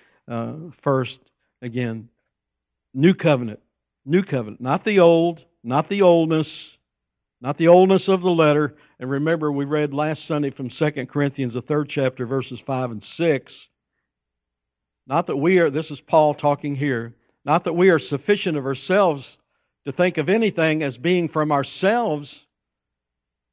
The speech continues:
but our sufficiency is from God, who also made us sufficient as ministers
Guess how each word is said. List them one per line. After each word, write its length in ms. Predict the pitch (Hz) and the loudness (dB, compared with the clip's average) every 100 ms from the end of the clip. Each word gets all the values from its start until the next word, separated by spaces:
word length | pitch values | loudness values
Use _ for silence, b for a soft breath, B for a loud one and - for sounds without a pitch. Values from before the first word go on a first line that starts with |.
| _ _ | _ _
but 120 | 139 | 2
our 280 | 156 190 160 - _ - | 4 6 4 -4 _ -6
sufficiency 800 | 165 - 269 - 185 - 160 | -4 2 0 0 -6 -4 -2
is 100 | 160 | -2
from 240 | 143 180 180 | -2 -4 0
God, 420 | 220 254 233 107 _ _ _ _ _ _ _ _ _ _ _ _ _ _ _ _ _ _ _ _ _ _ _ _ _ _ _ _ _ - | 2 2 0 -4 _ _ _ _ _ _ _ _ _ _ _ _ _ _ _ _ _ _ _ _ _ _ _ _ _ _ _ _ _ -2
who 120 | 170 | 4
also 340 | 208 240 202 | 4 4 0
made 300 | 180 180 180 | 0 0 0
us 80 | 165 - | -2 -2
sufficient 640 | 156 151 247 262 190 170 - | -4 0 0 0 -2 -4 -4
as 200 | 160 139 | -6 -4
ministers 920 | 170 208 254 226 - 165 165 175 | -2 0 0 -2 -4 -2 -2 -2